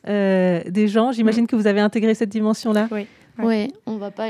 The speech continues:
Speaker 3: on va pas aller, euh, trop dans les détails au niveau des activités, euh, qu'on a prévues.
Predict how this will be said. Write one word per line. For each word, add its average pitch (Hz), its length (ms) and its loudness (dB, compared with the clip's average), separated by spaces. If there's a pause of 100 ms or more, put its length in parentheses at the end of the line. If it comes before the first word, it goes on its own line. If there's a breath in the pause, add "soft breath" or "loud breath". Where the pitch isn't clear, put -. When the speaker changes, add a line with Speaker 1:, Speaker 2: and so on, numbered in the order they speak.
(120)
Speaker 3:
on 226 100 -2
va 220 160 2
pas 233 180 4
aller, 240 260 6
euh, 214 220 4
trop 247 220 2
dans 226 100 4
les 220 160 4
détails 233 420 2
au 220 60 6
niveau 220 240 4
des 202 180 0
activités, 233 680 0
euh, 208 360 2
qu'on 220 200 0
a 214 100 4
prévues. 233 400 2